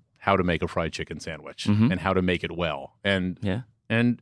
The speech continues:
Speaker 1: and that matters. And, and doing that well, there's a technique that there's the right way and there's the wrong way.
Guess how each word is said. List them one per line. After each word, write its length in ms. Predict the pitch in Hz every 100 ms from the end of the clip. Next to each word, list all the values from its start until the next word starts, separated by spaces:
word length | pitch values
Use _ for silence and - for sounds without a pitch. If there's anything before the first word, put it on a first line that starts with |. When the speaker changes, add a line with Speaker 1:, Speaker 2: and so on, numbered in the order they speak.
| _
Speaker 1:
and 120 | 110 131
that 100 | 151
matters. 400 | 196 175 - 92
And, 140 | 107
and 140 | 107 107
doing 260 | 127 139 131
that 220 | 139 120
well, 240 | 110 107
there's 160 | 123 107
a 60 | 101
technique 520 | - 120 117 123 131
that 220 | 104 -
there's 220 | 101 95 92
the 100 | 98
right 220 | 101 135
way 180 | 127 131
and 100 | 135
there's 160 | 131 120
the 100 | 117
wrong 200 | 160 117
way. 240 | 80 71